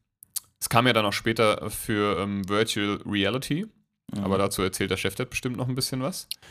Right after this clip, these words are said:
Speaker 2: <laughs>
Speaker 1: Ähm, es, äh, äh, kam ja dann die, äh, Demo oder ja, so eine Teaser-Demo, die sich Be-,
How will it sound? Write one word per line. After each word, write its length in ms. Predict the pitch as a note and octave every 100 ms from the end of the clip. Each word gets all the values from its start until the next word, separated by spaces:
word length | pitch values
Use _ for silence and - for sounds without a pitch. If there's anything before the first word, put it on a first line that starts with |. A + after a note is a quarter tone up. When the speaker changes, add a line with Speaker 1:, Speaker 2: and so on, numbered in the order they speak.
| - -
Speaker 2:
<laughs> 260 | D3 -
Speaker 1:
Ähm, 600 | - G2+ G#2+ G#2 G#2 G#2 G#2 - - _ _ _ _ _ _ - - _
es, 400 | A2+ A2+ - - -
äh, 680 | A2+ A2 A2 G#2+ A2 A2 G#2+
äh, 240 | - -
kam 300 | - A#2+ B2
ja 60 | D3+
dann 460 | C#3+ C#3 C3+ - - -
die, 320 | A2 A2 A2
äh, 640 | - G#2+ G#2 G#2 G2+ G2+ - - - - - - - _ _ -
Demo 460 | A#2 C#3 A#2 G2 A2
oder 400 | F2 F#2+ F2+ -
ja, 220 | F2+ D2+
so 120 | - F#2+
eine 120 | F#2+
Teaser-Demo, 680 | - B2 G2 D#2+ F2 G2
die 180 | A2+ G#2
sich 280 | G2 G2 -
Be-, 180 | G#2